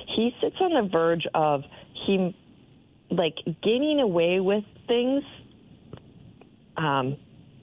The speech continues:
almost getting away with things, but yet then there's other consequences that come. Um, he's,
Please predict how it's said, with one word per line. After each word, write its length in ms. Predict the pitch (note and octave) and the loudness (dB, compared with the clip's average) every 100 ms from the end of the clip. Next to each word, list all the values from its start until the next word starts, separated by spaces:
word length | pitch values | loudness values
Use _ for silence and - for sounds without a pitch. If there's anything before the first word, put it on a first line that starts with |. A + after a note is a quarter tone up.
| - - - | -20 -20 -8
almost 300 | - G#3 A3 - | -2 0 0 0
getting 260 | A3+ A3+ | 0 2
away 220 | G#3+ G3+ | 2 2
with 140 | G3+ G#3 | 2 0
things, 260 | G#3+ G#3 G3+ | 0 0 -2
but 140 | G3 F3+ | -2 2
yet 300 | F3+ F3 - | 2 0 0
then 180 | F3+ F3 | 0 2
there's 180 | E3+ - | 0 0
other 200 | E3+ E3 | -2 0
consequences 800 | D#3+ - D#3+ D#3 - E3 D#3 D#3+ D#3 | -2 0 -2 -2 -4 -2 0 -2 0
that 140 | C#3+ - | 0 0
come. 360 | D3+ D3+ A3+ C#4+ - - - - - - - | 0 2 0 -2 -12 -14 -12 -10 -10 -12 -2
Um, 400 | F#3+ E3 D3+ C3 - - _ _ - - - - - | 0 2 2 -2 -8 -20 _ _ -20 -20 -8 -6 -2
he's, 220 | A3 B3 | 2 2